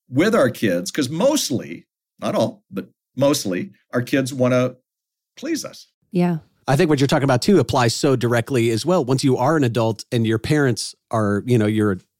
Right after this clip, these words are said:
Speaker 3: you're still your parents, the boundaries we have to set with our parents to say, "Hey, this is the way our family is gonna operate," or,
Speaker 1: Oh,
Speaker 3: "This is
Speaker 1: totally.
Speaker 3: how our family is a little bit different." And, you know, establishing that with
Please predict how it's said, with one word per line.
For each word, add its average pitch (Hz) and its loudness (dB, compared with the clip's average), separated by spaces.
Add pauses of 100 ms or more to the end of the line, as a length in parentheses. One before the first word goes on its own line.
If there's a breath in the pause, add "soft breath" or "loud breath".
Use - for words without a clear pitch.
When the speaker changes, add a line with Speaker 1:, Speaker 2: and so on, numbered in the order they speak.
(160)
Speaker 3:
you're 131 -2
still 170 2
your 120 2
parents, 123 0 (420 loud breath)
the 135 0
boundaries 139 4
we 131 4
have 117 2
to 120 0
set - -2 (160)
with 127 2
our 165 2
parents 98 -2
to - -2
say, 117 0
"Hey, 127 4
this 151 0
is 165 2
the 180 2
way 170 2
our 160 2
family 151 2
is 139 2
gonna 143 0
operate," 104 -2
or, 104 -2
Speaker 1:
Oh, - 0 (260 loud breath)
Speaker 3:
"This 151 0
is 170 2
Speaker 1:
totally. - -8
Speaker 3:
how 165 4
our 147 2
family 147 2
is 131 2
a - -2
little 135 2
bit 120 -2
different." 101 -4
And, 117 -2 (280 loud breath)
you 247 -2
know, 160 4
establishing 170 2
that 127 2
with 123 -2